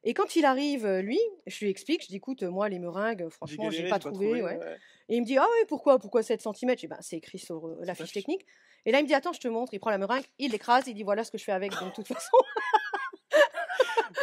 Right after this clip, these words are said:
Speaker 2: T'a-, t'avais les boules.
Speaker 1: Ah ouais, ouais,
Speaker 2: Tu
Speaker 1: mais
Speaker 2: t'es
Speaker 1: c'est,
Speaker 2: dit,
Speaker 1: ouais,
Speaker 2: Je me suis
Speaker 1: ouais.
Speaker 2: décarcassé
Speaker 1: Bah,
Speaker 2: de
Speaker 1: c'était,
Speaker 2: mon
Speaker 1: c'était au début. Maintenant, j'évite, hein. Je pose
Speaker 2: Ouais.
Speaker 1: des questions avant
Speaker 2: Ouais,
Speaker 1: d'aller
Speaker 2: tu
Speaker 1: chercher.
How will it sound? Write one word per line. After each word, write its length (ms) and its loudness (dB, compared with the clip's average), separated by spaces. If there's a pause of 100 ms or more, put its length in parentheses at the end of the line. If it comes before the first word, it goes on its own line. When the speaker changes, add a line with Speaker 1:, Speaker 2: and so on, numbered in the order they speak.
(320)
Speaker 2:
T'a-, 100 -6
t'avais 240 -2
les 100 0
boules. 200 -4
Speaker 1:
Ah 140 6
ouais, 160 6
ouais, 100 4
Speaker 2:
Tu 60 0
Speaker 1:
mais 60 -2
Speaker 2:
t'es 120 -4
Speaker 1:
c'est, 60 2
Speaker 2:
dit, 80 2
Speaker 1:
ouais, 160 2
Speaker 2:
Je 60 -14
me 40 -12
suis 100 -4
Speaker 1:
ouais. 80 -2
Speaker 2:
décarcassé 480 -6
Speaker 1:
Bah, 120 4
Speaker 2:
de 40 -2
Speaker 1:
c'était, 280 2
Speaker 2:
mon 40 2
Speaker 1:
c'était 240 0
au 100 2
début. 260 2
Maintenant, 340 0
j'évite, 360 -4
hein. 140 -4
Je 160 -14
pose 160 0
Speaker 2:
Ouais. 60 4
Speaker 1:
des 60 2
questions 300 0
avant 140 2
Speaker 2:
Ouais, 80 4
Speaker 1:
d'aller 120 2
Speaker 2:
tu 20 -12
Speaker 1:
chercher. 180 0